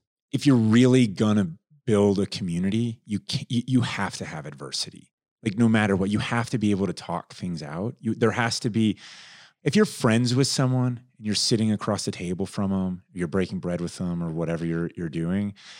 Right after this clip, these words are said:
like, all of the toxicity kind of that y-, you'll find online and stuff, it's, it's like the real world is, is, is better. It's,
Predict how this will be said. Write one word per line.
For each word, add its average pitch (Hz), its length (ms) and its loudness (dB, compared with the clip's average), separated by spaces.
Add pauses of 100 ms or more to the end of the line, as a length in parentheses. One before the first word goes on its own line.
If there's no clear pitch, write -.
(340)
like, 143 200 -14
all 170 300 6
of 143 160 2
the 117 160 2 (240)
toxicity 101 1000 -6 (280)
kind 120 220 0
of 98 400 -2 (160)
that - 180 -8
y-, 123 140 -2
you'll 120 160 -4
find 107 380 0
online 95 520 -2
and 117 100 -2
stuff, 165 360 -4
it's, - 260 -6
it's - 220 -8
like 156 120 -8
the 170 80 2
real 190 260 4
world 165 340 4
is, 117 220 0
is, 110 300 -6
is 104 120 -6
better. 98 380 0
It's, - 180 -10